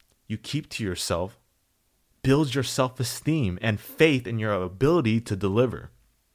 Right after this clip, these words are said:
You learn to consistently do everything you say you're going to do.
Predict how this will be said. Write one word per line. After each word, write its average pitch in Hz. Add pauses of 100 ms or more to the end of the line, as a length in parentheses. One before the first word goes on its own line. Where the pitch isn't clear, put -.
(600)
You 110
learn 190 (560)
to 120
consistently 196
do 185 (540)
everything 160
you 170
say 120
you're 110
going 110
to 110
do. 104